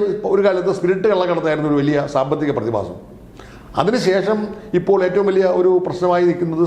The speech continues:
സ്വർണ്ണക്കടക്കടത്താണ്. കരിമണൽ കടത്ത് വേറൊരു പ്രശ്നമുണ്ട്. കരിമണൽ കടത്തുമായി ബന്ധപ്പെട്ടില്ലെങ്കിൽ കരിമണൽ കടത്തും ഒരു കേരളത്തിലെ അടുത്ത കാലത്തുണ്ടായ ഏറ്റവും വലിയ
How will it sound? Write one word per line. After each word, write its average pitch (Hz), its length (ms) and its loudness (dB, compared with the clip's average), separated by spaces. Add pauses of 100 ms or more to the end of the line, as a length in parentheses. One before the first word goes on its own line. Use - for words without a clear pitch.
സ്വർണ്ണക്കടക്കടത്താണ്. 170 720 -2 (360)
കരിമണൽ 170 340 2
കടത്ത് 190 280 0
വേറൊരു 208 220 2
പ്രശ്നമുണ്ട്. 123 360 -4 (600)
കരിമണൽ 151 300 2
കടത്തുമായി 185 420 2
ബന്ധപ്പെട്ടില്ലെങ്കിൽ 180 560 0
കരിമണൽ 170 340 2
കടത്തും 185 360 -2
ഒരു 185 100 2 (160)
കേരളത്തിലെ 185 440 2 (140)
അടുത്ത 185 220 -2
കാലത്തുണ്ടായ 180 460 0
ഏറ്റവും 180 180 0
വലിയ 180 160 2